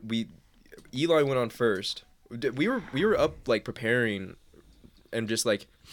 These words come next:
rotating through and just, like, doing our bits to each other for, like,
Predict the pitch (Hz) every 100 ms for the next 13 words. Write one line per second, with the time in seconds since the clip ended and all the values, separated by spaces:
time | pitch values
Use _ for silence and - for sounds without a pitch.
0 | - - _ - - _ - - 113 110
1 | 120 110 110 107 104 107 117 117 104 101
2 | - 101 98 - _ - 117 117 110 104
3 | 101 87 101 - 123 117 135 131 135 131
4 | _ - 127 113 98 -